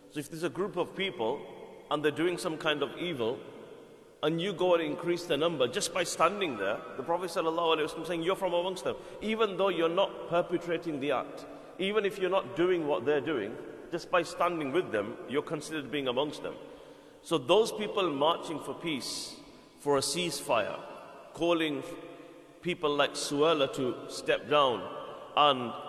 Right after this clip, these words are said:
ensuring that justice is meted out throughout the world, especially in Palestine right now as we speak.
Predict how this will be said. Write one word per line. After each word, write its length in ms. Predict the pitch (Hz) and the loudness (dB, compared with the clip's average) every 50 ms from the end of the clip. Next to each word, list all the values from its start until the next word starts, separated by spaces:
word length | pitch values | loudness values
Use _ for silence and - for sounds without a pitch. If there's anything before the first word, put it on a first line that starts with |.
| - - - | -8 -2 0
ensuring 640 | 131 151 151 139 - - 180 180 185 175 160 147 135 | 2 2 2 0 0 0 2 2 4 2 2 2 2
that 260 | 131 110 98 95 98 | 2 0 0 0 0
justice 460 | - 175 175 - - - 180 160 - | 2 2 2 2 0 -6 -6 -8 -8
is 120 | 160 139 131 | -8 -8 -6
meted 380 | 139 147 156 147 147 143 131 143 | -4 -4 -4 -4 -4 -2 0 2
out 400 | 139 127 95 - - - - - | 4 2 2 0 -4 -12 -10 -6
throughout 300 | - 127 135 147 131 - | -2 0 2 2 2 0
the 80 | 131 | 0
world, 440 | 123 135 143 131 110 87 - - - - - - - - - - | 0 2 4 4 4 2 -2 -8 -10 -12 -12 -12 -14 -14 -16 -14
especially 480 | - - - - 135 156 - - - 175 | -12 -12 -8 -4 -4 -4 -4 -4 -4 -4
in 100 | 160 147 | -4 -4
Palestine 580 | - 156 151 160 160 156 - - - 139 139 131 | -2 -2 -2 -2 -2 -4 -4 -2 -2 -2 0 0
right 220 | 131 139 127 - | 0 0 0 2
now 200 | 139 143 135 131 | 2 2 2 2
as 100 | 120 110 | 0 -2
we 80 | 117 110 | -4 -8
speak. 320 | - - - 135 107 - | -6 -4 -4 -4 -4 -4